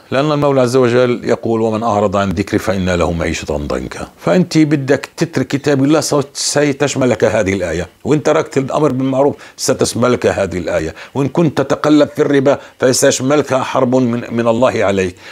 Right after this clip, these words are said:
وإن طعنت في أولياء الله ستشملك لا، يعني، حرب من الله عليك.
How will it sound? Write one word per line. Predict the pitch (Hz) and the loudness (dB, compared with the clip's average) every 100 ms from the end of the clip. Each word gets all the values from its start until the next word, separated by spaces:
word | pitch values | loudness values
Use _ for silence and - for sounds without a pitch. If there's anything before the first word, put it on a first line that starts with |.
| - | -4
وإن | 110 147 127 92 - - | 0 0 -2 -6 -12 -2
طعنت | 104 151 131 - | 0 2 0 0
في | 107 123 - | -2 0 2
أولياء | 139 139 143 143 120 | 4 6 6 4 4
الله | 131 135 131 - - | 4 4 0 -4 -14
ستشملك | - 127 127 131 - 131 147 131 123 | -2 -2 2 0 2 2 2 0 0
لا، | 120 113 120 | 2 0 -2
يعني، | 110 110 110 110 110 - _ 117 104 101 - - 98 95 - 90 - - - - | 0 0 -2 -4 -6 -10 _ -2 -2 -4 -6 -4 -4 -6 -6 -6 -6 -8 -8 -4
حرب | - 135 117 | 0 0 0
من | 117 120 | 0 0
الله | 110 120 107 98 | 2 0 2 0
عليك. | 98 92 92 | 0 -2 -4